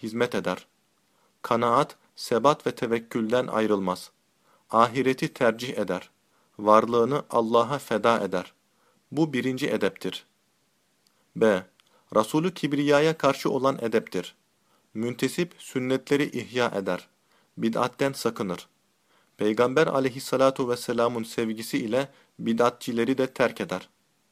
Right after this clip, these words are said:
Salik bu edebe riayet etmediği takdirde mutlaka cezasını çeker. Başlangıçta cezayı hissetmez. Nitekim hasta taamdan tat alamaz.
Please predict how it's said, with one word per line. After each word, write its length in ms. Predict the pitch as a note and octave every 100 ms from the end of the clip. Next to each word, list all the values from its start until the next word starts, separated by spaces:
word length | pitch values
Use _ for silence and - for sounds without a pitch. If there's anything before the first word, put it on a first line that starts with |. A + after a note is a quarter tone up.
| _ _ _ _ _ _ _
Salik 520 | - - A#2 C#3+ E3
bu 180 | D#3 F3+
edebe 360 | D3+ C#3 C3+ B2
riayet 440 | B2+ B2 B2 B2
etmediği 500 | D3+ - A#2+ A2 G#2+
takdirde 640 | - G#2 - G#2 F#2+ B2+ D3 _ _ -
mutlaka 640 | C3+ D#3 - A#2 B2+ G#2+
cezasını 580 | G#2+ A2 A#2 A2+ C3 C#3
çeker. 400 | - A2 F2+ - _ _ _ _ _ _ _ _ _ _ -
Başlangıçta 760 | A2 - C3+ C3+ C#3+ - E3+
cezayı 440 | C3+ B2+ B2 C#3
hissetmez. 720 | D3 B2 - A#2+ A2 F2+ - - _ _ _ _ _ -
Nitekim 440 | C#3+ D#3+ C3+ B2+
hasta 480 | A2 A#2+ A2+ C#3 D3+ - _ -
taamdan 680 | C3+ A2+ B2+ A#2+ A#2+ C#3+ C#3
tat 300 | - C3 -
alamaz. 460 | A#2 G#2+ F2+ -